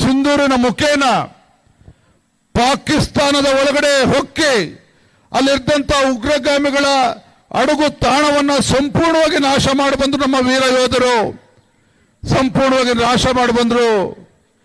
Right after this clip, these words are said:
ಇದು ಇವತ್ತಿನ ಭಾರತ. ಯಾವುದೇ ದೇಶದ್ರೋಹಿಗಳು, ದುಷ್ಟ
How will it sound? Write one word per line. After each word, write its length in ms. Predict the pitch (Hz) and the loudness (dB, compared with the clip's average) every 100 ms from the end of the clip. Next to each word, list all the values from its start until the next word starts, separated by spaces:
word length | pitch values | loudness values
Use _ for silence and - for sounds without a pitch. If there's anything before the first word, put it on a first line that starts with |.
| _ _ - | _ _ -6
ಇದು 340 | 185 226 302 285 233 - - _ _ - | -4 0 0 2 0 -2 -8 _ _ -4
ಇವತ್ತಿನ 440 | 226 269 - 262 247 190 | -2 -2 -2 -2 -2 0
ಭಾರತ. 360 | 185 233 233 - 233 202 165 - - _ _ _ _ _ - | 0 0 0 0 0 0 -4 -10 -20 _ _ _ _ _ -6
ಯಾವುದೇ 540 | 165 226 285 269 277 277 254 208 - _ _ _ 110 135 | -2 2 2 2 2 2 0 -4 -10 _ _ _ -8 -2
ದೇಶದ್ರೋಹಿಗಳು, 920 | 262 240 277 226 240 277 277 277 277 262 214 | 0 2 0 0 0 0 0 0 0 -2 -2
ದುಷ್ಟ 220 | 269 - | -2 0